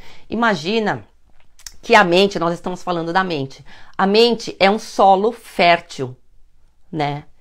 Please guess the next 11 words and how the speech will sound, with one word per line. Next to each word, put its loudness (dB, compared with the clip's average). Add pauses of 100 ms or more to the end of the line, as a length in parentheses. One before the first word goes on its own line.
(380)
A -4
mente 0
é 2
um -2
solo -2
fértil. -2 (480)
Qualquer 2
sementinha, -2
qualquer -2
insight, 2
qualquer, 0